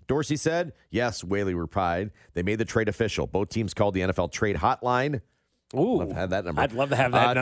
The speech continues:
Speaker 2: number. Oh, my God,
Speaker 1: independently
Speaker 2: you could blow that hotline up if we knew the number
Speaker 1: to
Speaker 2: with
Speaker 1: in-,
Speaker 2: fake trades.
Speaker 1: independently confirm the terms. The draft was in Philadelphia that year. Dorsey told the team rep there to write Mahomes' name on a card and turn the card over on his table, then wait for further <laughs>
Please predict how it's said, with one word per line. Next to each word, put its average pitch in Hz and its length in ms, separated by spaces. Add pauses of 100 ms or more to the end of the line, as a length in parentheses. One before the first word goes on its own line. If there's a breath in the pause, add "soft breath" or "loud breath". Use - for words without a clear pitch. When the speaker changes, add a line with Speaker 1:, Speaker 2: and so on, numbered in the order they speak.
Speaker 2:
number. 143 140
Oh, 185 160
my 180 140
God, - 20
Speaker 1:
independently 185 360
Speaker 2:
you 190 80
could 175 140
blow 180 220
that 170 180
hotline 180 500
up 180 140
if 160 80
we 156 180
knew 160 200
the 160 80
number 165 320
Speaker 1:
to 156 60
Speaker 2:
with 143 100
Speaker 1:
in-, 131 80
Speaker 2:
fake 160 240
trades. 135 680
Speaker 1:
independently 123 540
confirm 107 460
the 110 60
terms. 120 520 (360 loud breath)
The 87 60
draft 120 300
was 120 140
in 117 80
Philadelphia 131 540
that 85 160
year. 78 200
Dorsey 120 380
told 120 240
the 110 80
team 123 260
rep 120 160
there 120 320 (220 loud breath)
to 101 100
write 101 220
Mahomes' 107 360
name 113 360
on 127 100
a 147 60
card 104 480 (240 loud breath)
and 90 180
turn 117 240
the 131 80
card 123 360
over 117 420
on 110 140
his 120 180
table, 95 420
then 95 240
wait 90 240
for 113 160
further 113 420
<laughs> 104 60